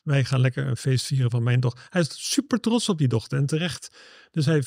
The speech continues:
hij gunt haar natuurlijk van alles, inclusief zo'n feestje als je achttien wordt. Dat heeft hij natuurlijk zelf ook gehad. Dus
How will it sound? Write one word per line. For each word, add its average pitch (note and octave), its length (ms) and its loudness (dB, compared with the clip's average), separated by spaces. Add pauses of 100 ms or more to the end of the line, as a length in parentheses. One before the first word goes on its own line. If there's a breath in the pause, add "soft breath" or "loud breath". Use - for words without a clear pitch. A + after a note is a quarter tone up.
(120)
hij D3+ 180 2
gunt C#3 400 2
haar E3 100 2
natuurlijk D3+ 320 -2
van F#3+ 100 -2
alles, C#3 280 0
inclusief D3 420 2
zo'n C#3+ 100 0
feestje D3+ 300 2
als C3 80 -2
je - 60 -8
achttien D3 300 0
wordt. B2 160 0
Dat - 80 -4
heeft D3 120 0
hij D3 100 -2
natuurlijk - 400 -8
zelf C#3+ 260 0
ook D#3+ 160 0
gehad. A2 260 -4
Dus B2 220 -2